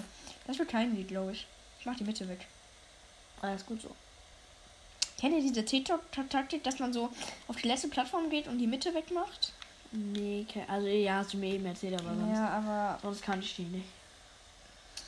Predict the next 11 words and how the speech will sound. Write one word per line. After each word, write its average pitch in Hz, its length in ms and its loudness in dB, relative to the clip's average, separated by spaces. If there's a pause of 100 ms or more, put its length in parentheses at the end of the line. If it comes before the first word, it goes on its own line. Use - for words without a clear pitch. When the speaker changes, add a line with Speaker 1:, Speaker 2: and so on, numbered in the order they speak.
(320)
Speaker 1:
keine 214 180 -2
Ahnung. 220 300 -2 (480)
Schreibt's - 280 0
mal 320 100 2
in 269 80 0
die 226 40 -4
Kommentare, 240 360 0
Leute. 190 260 -4
<laughs> 220 40 -2
Spaß. 202 380 -2 (2000)
Speaker 2:
Junge. 202 380 -4